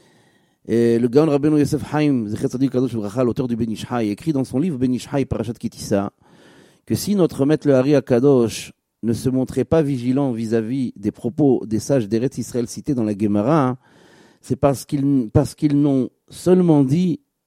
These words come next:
qu'il fait, qu'il fallait veiller à ne pas prier à un moment proche du coucher du soleil par crainte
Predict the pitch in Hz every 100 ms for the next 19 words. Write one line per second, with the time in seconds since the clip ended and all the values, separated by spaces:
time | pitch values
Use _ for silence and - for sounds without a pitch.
0 | _ 131 110 - 139 135 - 131 - 135
1 | 165 123 117 147 151 220 180 - 123 123
2 | - 123 - 120 127 131 110 117 120 120
3 | 127 107 _ _ _ - 139 117 - 98
4 | 123 123 113 123 110 117 110 110 101 98
5 | - - 151 131